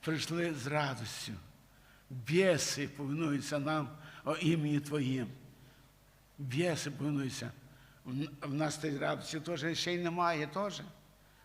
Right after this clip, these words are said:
Ми не досягли тієї радості. Що це так, брати і сестри? Щоб нам біси повинувалися, а?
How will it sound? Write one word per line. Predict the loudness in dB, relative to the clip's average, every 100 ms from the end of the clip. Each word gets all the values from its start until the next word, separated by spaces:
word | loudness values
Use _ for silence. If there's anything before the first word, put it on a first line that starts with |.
| -2
Ми | 2 4
не | 4
досягли | 4 4 2 -2 -2
тієї | 0 2
радості. | 4 2 -2 -4 -6 -10 -20 -14
Що | 0 0
це | 2 -2
так, | -2 -2 -2 -4
брати | -2 -2 -4
і |
сестри? | -4 -4 -6 -12 -14 -14 -16 -18 -20 -18 -4
Щоб | -2 4
нам | 4 4 4
біси | 4 6 4
повинувалися, | -2 0 0 2 0 0 0 0 0 2 2 2 0 -4 -2
а? | -2